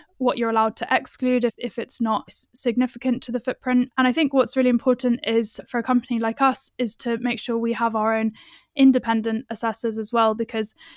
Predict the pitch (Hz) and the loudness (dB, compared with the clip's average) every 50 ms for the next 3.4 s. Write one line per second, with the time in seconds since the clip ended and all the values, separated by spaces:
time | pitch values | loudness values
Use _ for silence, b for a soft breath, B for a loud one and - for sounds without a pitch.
0 | B B B B - 220 226 262 254 254 247 240 233 - 247 233 233 247 233 240 | B B B B -6 2 6 6 8 8 6 4 4 2 0 0 2 2 2 0
1 | - - - 233 233 233 226 - - 233 220 - - 226 214 - - 233 233 226 | 0 0 -4 2 2 2 0 2 -4 -4 -4 -2 -6 -6 -6 -4 -4 -4 -2 -2
2 | 214 220 226 220 - 233 226 220 214 220 226 - - 294 320 254 - 254 226 254 | -2 -2 -4 -4 -2 -2 -2 -2 0 -2 -4 -2 0 0 0 2 2 0 0 0
3 | 240 - _ 262 247 240 233 - | -4 -2 _ 0 0 0 0 -2